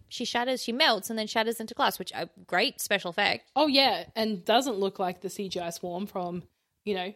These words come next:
Speaker 2: Phantom Traveler.
Speaker 1: Mm-hmm. Or Wendigo.
Speaker 2: Yeah.
Speaker 1: Or, oh, or even just the airplane in general in
Speaker 2: Yeah,
Speaker 1: Phantom
Speaker 2: that
Speaker 1: Traveler, actually.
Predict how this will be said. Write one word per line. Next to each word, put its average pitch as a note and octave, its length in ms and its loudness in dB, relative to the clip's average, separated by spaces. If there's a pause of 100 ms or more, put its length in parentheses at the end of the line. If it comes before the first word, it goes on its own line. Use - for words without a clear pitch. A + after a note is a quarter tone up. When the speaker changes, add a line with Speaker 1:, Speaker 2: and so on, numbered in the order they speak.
Speaker 2:
Phantom F#3+ 280 -4
Traveler. F#3+ 300 0
Speaker 1:
Mm-hmm. C4 320 2 (100)
Or G3+ 460 6 (320)
Wendigo. F3+ 680 4 (140)
Speaker 2:
Yeah. A3+ 380 0 (580)
Speaker 1:
Or, F3+ 540 6 (1200)
oh, G4 240 0 (1120)
or A3 200 6
even G#3 220 0
just F#3 160 -4
the F3 120 4
airplane F3 360 0
in E3+ 80 -6
general E3 320 -4
in G#3+ 140 0
Speaker 2:
Yeah, G#3+ 180 10
Speaker 1:
Phantom A3+ 120 4
Speaker 2:
that A3 60 8
Speaker 1:
Traveler, A3+ 220 12
actually. A#3 140 8